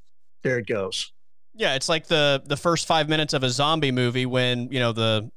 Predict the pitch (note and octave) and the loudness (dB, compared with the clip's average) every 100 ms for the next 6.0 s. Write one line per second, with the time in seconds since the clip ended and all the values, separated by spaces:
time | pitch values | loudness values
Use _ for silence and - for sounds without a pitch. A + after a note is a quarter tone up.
0 | B2 A#2 A2 G#2+ - C3 C#3+ C#3+ A#2+ A2 | -6 0 0 -2 -4 -2 -2 0 -4 -2
1 | A2+ G#2+ G#2 G2+ A2 A#2 C#3+ E3 - - | -6 -4 -4 -4 -2 -2 -2 -10 -16 -20
2 | - - - - - - - - C3+ E3 | -20 -20 -20 -20 -20 -20 -10 0 2 2
3 | D#3+ G#2 C#3+ A#2 - C#3+ E3+ C3+ A#2+ C#3 | 0 -2 -4 -2 0 4 4 2 2 2
4 | C#3+ - - - - - - - - - | 0 -2 -8 -12 -14 -14 -14 -14 -8 -2
5 | G#3+ F3+ C#3 - E3 C#3+ C3+ C#3 C3 | 2 2 2 0 2 2 0 0 0